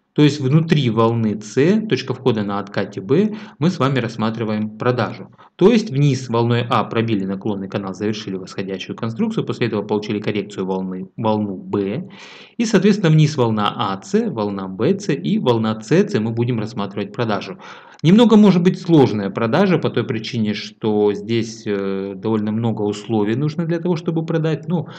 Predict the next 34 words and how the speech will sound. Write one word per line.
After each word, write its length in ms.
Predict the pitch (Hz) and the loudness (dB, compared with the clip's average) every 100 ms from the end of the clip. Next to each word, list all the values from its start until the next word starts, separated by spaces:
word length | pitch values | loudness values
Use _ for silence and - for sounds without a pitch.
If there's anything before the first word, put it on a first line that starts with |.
| - - | -14 -2
так 120 | 156 | 0
как 140 | 131 | 0
мы 80 | 127 | 0
находимся 460 | 117 117 120 98 113 | -2 2 0 0 -8
с 80 | - | -4
вами 260 | 113 101 | -4 -2
явно 460 | 101 123 107 98 95 | 0 2 2 -2 -8
в 80 | 90 104 123 151 | -6 -2 -2 0
восходящей 720 | 127 127 147 117 98 95 101 | 0 0 -2 0 -2 -4 -8
волновой 400 | 95 98 104 113 | -8 -4 -4 -2
конструкции, 760 | 147 151 226 269 - 220 208 - - - - | -4 -4 -2 -2 0 0 0 -4 -14 -12 2
а, 240 | 120 117 | 4 4
то 360 | 117 - 202 180 | 0 4 8 8
я 120 | 143 | 6
думаю, 260 | 147 147 | 2 0
что 200 | 131 - | -2 0
реагировать 600 | 123 127 127 139 123 120 | 4 4 4 4 4 2
на 300 | 120 117 117 | 0 0 0
вот 160 | 113 113 | 0 -2
эти 140 | 113 | -2
вот 180 | 110 113 | -2 -2
семьдесят 540 | 113 120 113 - 107 - | 0 -2 -2 -4 -8 -4
пунктов, 480 | 117 113 110 101 - | -4 -4 -6 -6 -4
э, 220 | 104 101 | -4 -2
нисходящего 640 | 104 101 107 110 107 107 | -4 -6 -4 -4 -2 -6
движения, 520 | 104 104 120 175 127 | -4 -4 -2 -2 -2
я 120 | 98 117 | -6 -8
думаю, 320 | 117 110 107 | -6 -6 -6
что 340 | - - 95 - - - 101 | -10 -10 -10 -12 -20 -14 -4
так 220 | 113 113 | -4 -2
вот 160 | 107 | -8
сильно 360 | - 123 120 110 | -6 -6 -2 -2
не 300 | 98 98 107 | -4 -6 -6
стоит. 540 | 104 - 113 90 85 | -8 -4 -4 -4 -8